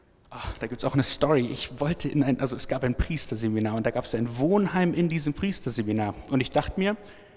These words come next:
Gemeinschaft, tägliche Messe, es hört sich doch super an, da zieh ich hin. Ich bewerb mich, Theologiestudent, wird ja wohl genommen werden. Ja, nö. Und ich dachte mir, „Hä? Das war doch so offensichtlich, dass das der richtige Weg ist.“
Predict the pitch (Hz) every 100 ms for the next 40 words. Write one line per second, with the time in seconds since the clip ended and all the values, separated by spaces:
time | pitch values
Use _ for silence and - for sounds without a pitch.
0 | - _ - 131 156 - 165 165 - 120
1 | 113 123 117 151 - 131 - 127 - -
2 | - 170 - 147 117 - 147 143 - 262
3 | - - - - _ _ _ - 98 113
4 | 151 180 185 - - - - - - 107
5 | 135 165 165 156 160 123 135 120 117 120
6 | 117 147 175 175 185 202 - - - -
7 | - - _ _ _ _ _ _ _ -
8 | 151 113 143 120 - - - - - -
9 | - _ _ _ _ _ _ - - -
10 | - _ _ - 139 135 135 - 123 107
11 | - 113 160 - - - - _ _ -
12 | 117 123 127 - - 220 180 - 196 240
13 | - 131 - 123 - 170 - 151 147 -
14 | 185 214 214 190 - -